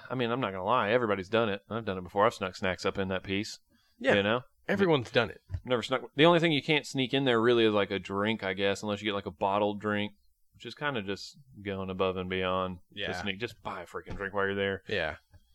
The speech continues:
Speaker 1: It's still gonna be
Speaker 2: Especially if you're at the
Speaker 1: ten dollars.
Speaker 2: movie movies. If you're at the movie movies, go
Speaker 1: Yeah.
Speaker 2: ahead and just buy a drink and just don't even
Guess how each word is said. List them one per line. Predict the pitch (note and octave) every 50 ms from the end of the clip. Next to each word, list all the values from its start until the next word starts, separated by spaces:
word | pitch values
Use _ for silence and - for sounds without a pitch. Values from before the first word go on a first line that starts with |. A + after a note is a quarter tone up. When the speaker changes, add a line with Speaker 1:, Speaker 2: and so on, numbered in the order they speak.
| _ _ -
Speaker 1:
It's | - - -
still | - D#3 C#3
gonna | - A#2
be | G#2+ -
Speaker 2:
Especially | A#3+ - C3 A2+
if | -
you're | G#2+ G#2
at | - D#3 G2+
the | F#2+
Speaker 1:
ten | -
dollars. | C3 C3 B2 G#2+
Speaker 2:
movie | A2
movies. | G2 F2+ D2+ - - - - -
If | - B2 B2+
you're | D#3+ D#3+
at | E3 -
the | G3
movie | F#3+ G3 G3 F3+ G3
movies, | F#3 F#3+ G3 G3 F#3+ -
go | - G#3+ -
Speaker 1:
Yeah. | B2
Speaker 2:
ahead | A#2+ C3 B2+
and | B2
just | A#2 A2 -
buy | A2+ G#2+ G#2+
a |
drink | G2+ G#2 G#2+ A2 A#2 A#2+ - _ _ -
and | B2+ C3 B2+
just | A#2+ B2 A#2 - -
don't | A#2 B2 B2 B2
even | A#2+ A2+ G#2+ G2 G2 G2